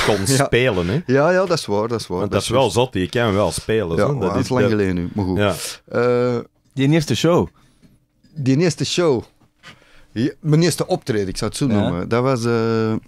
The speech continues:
Speaker 2: eh, met Chris dus. En ik had gezegd, ik, ik had met Jack, had ik die zomer, die kwam gewoon naar mij van, "Hey Thomas, ik, ik wil jou meenemen, eh,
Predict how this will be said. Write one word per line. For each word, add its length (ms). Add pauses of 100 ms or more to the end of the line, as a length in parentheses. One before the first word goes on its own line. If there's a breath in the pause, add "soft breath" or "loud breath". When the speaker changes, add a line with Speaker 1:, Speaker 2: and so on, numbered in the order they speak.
(720)
Speaker 2:
eh, 120 (760)
met 240
Chris 260
dus. 340 (1040)
En 160
ik 100
had 140
gezegd, 240
ik, 120
ik 300
had 140
met 200
Jack, 200 (120)
had 200
ik 140
die 140
zomer, 400
die 100
kwam 200
gewoon 180
naar 100
mij 120
van, 140
"Hey 120
Thomas, 320
ik, 180
ik 140
wil 120
jou 140
meenemen, 560
eh, 200